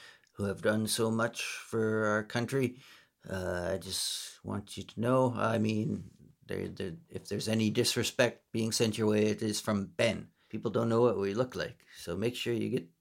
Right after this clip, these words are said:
the young guy. <laughs> Just look for the young one. <laughs> Don't, don't come after me. All right. All right, my number two, Ben. Ah, oh, my number two is so much better.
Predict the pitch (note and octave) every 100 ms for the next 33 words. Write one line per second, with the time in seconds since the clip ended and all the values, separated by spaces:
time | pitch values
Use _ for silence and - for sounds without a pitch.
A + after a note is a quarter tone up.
0 | _ _ - G#2 G#2+ B2+ G2 E2 - -
1 | _ - - - - G#3 A#3+ - - B2
2 | C3+ C3+ - A#2 A2 A#2 A2 G2+ G#2 -
3 | - - - - - _ - - - -
4 | - - - - B2+ B2+ - A#2+ A2+ A2
5 | G#2 - - B2 B2+ B2+ G2 - - E3
6 | - C#3+ C#3 C3 G2 C3 D3 B2+ A2 G2+
7 | A#2 A#2+ A#2 A2+ A2+ A2+ C#3+ - _ -
8 | D#3 D3 C#3 F#2 E2+ - A2+ G2+ F2+ E2+
9 | E2+ - - G#2+ G2 - G2 - - -
10 | E3+ E3+